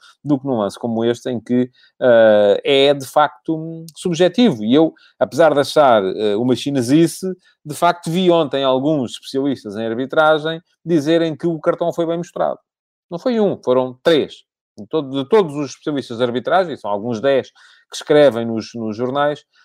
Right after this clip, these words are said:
ahm, houve três, eh, que fizeram, eh, que acharam que sim, tinha sido, sido bem mostrado. Pergunta ao André Amor-, Amaral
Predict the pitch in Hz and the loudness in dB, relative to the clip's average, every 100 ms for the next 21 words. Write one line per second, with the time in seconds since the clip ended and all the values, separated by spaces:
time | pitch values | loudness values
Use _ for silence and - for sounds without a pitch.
0 | _ - 135 131 123 120 117 110 110 147 | _ 0 4 6 4 0 -6 -8 -2 2
1 | 135 - _ 127 131 131 123 - - 123 | 2 -2 _ 2 4 4 0 -6 -8 -4
2 | 113 107 101 101 98 95 101 - 123 120 | -2 0 -2 -2 -4 -8 -12 -6 -4 -4
3 | 110 104 95 110 104 101 101 95 87 117 | -6 -8 0 0 0 -6 -8 -10 -8 -8
4 | - 110 98 - 110 110 104 104 90 101 | -4 -4 -4 -12 -14 -12 -10 -8 -8 -14
5 | 92 - 127 110 98 - - - 156 180 | -16 -8 -2 -2 -4 -6 -8 -2 0 2
6 | 170 156 143 156 139 135 143 135 127 147 | 4 2 4 4 4 2 2 2 4 4